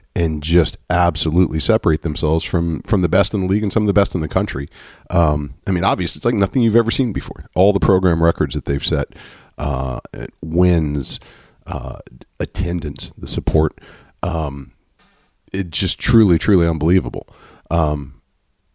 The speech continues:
but to go feeling like, like the, you know, probably the best team, um, never to win. Um, you know, they, uh,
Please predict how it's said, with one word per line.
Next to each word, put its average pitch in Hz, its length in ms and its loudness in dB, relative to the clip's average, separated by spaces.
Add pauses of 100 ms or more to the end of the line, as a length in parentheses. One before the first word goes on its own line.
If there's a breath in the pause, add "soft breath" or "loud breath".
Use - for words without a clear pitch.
(880)
but - 160 2
to 104 80 0
go 104 240 4
feeling 104 400 4
like, 87 220 2 (880)
like 90 260 -6
the, 87 380 0
you 73 100 -8
know, 87 180 -6 (240)
probably 110 280 2
the 101 80 0
best 104 220 4
team, 107 460 0
um, 85 480 0
never 98 200 4
to 90 80 4
win. 87 360 2 (280)
Um, 71 640 0 (340)
you 76 80 -4
know, - 20 -2
they, 69 100 -2
uh, 64 240 -4